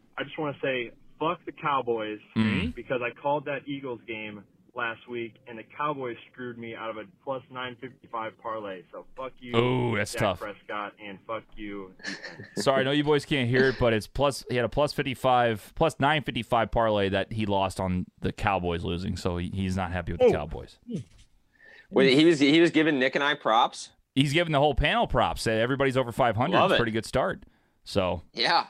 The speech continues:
Speaker 2: he said Nick twenty and eight is, is ridiculous, and he also said something about Mizzou. So
Speaker 1: Um,
Speaker 2: let's go
Speaker 1: this
Speaker 2: back.
Speaker 1: week
Speaker 4: <laughs> He j-, he didn't go into
Speaker 1: I
Speaker 4: details.
Speaker 1: have
Speaker 4: Just something about
Speaker 1: two
Speaker 4: Mizzou, Nick.
Speaker 1: teasers
Speaker 4: You're not
Speaker 1: that I
Speaker 4: gonna like
Speaker 1: actually
Speaker 4: it.
Speaker 1: like. And for, uh,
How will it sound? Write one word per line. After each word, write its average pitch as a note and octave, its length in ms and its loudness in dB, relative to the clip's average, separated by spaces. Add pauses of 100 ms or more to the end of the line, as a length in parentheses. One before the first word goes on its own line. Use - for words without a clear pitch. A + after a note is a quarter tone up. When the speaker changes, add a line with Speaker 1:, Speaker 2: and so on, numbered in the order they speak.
Speaker 2:
he G#2 100 2
said C3 220 2
Nick C#3 240 2
twenty D3 300 0
and A#2 100 2
eight C#3 160 0
is, F#2+ 160 -2
is F#2 180 -2
ridiculous, G2 600 0
and G2+ 120 0
he G#2 60 0
also A2 220 0
said G2+ 260 -2
something G#2+ 220 -2
about F3 180 0
Mizzou. E2+ 400 -6 (160)
So - 140 -18 (1600)
Speaker 1:
Um, A#2 340 -4
Speaker 2:
let's - 140 -6
go G#2 100 4
Speaker 1:
this - 80 -2
Speaker 2:
back. - 100 -4
Speaker 1:
week D#3+ 180 2
Speaker 4:
<laughs> D3+ 60 2
He C3 240 2
j-, B2 240 4
he B2 60 4
didn't C3 180 2
go C#3+ 120 6
into C#3 100 4
Speaker 1:
I B2+ 40 4 (160)
Speaker 4:
details. G#2+ 240 0
Speaker 1:
have - 80 -2
Speaker 4:
Just A#2 200 -6 (260)
something A2 340 -10
about A#2+ 220 2
Speaker 1:
two A2 60 -2
Speaker 4:
Mizzou, F#2+ 300 0
Nick. E2 80 0
Speaker 1:
teasers E2+ 200 -2
Speaker 4:
You're D2 100 -6
not F2+ 180 0
Speaker 1:
that C3+ 80 -4
I C3 40 0
Speaker 4:
gonna B2+ 100 -4
like A#2+ 160 -4
Speaker 1:
actually B2+ 100 -8
Speaker 4:
it. A#2+ 60 -6
Speaker 1:
like. A#2 300 -8 (840)
And A#2+ 380 -8 (140)
for, C3 340 -4
uh, A2+ 320 -6